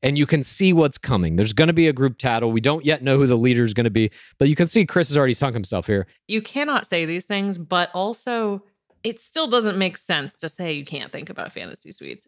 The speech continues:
Speaker 2: because you also have to be thinking about a proposal. They,
Speaker 1: Of
Speaker 2: you're not
Speaker 1: course.
Speaker 2: for T R R if you don't say, "I'm ready for a proposal." So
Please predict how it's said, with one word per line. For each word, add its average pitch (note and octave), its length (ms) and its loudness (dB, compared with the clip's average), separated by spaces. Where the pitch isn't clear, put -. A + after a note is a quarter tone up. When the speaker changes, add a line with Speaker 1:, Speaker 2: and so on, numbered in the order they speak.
Speaker 2:
because G3+ 360 0
you G3 120 -2
also F#3 600 -2
have F#3+ 280 -6
to G3 80 -6
be F3+ 120 -8
thinking E3+ 380 -10
about D3+ 240 -6
a C#3+ 60 -10
proposal. - 720 -8
They, F3+ 220 0
Speaker 1:
Of - 140 -8
Speaker 2:
you're F4 200 4
not F3 100 2
Speaker 1:
course. - 20 -16
Speaker 2:
for G#3 180 0
T G#3 140 -2
R F3+ 180 2
R A#3 220 4
if F#3 180 -2
you F3+ 80 -4
don't F3 220 -6
say, F3 160 -2
"I'm D#3+ 120 -4
ready D#3+ 200 -2
for D#3 120 -4
a C#3+ 60 -4
proposal." D#3+ 720 -8
So D3 640 -8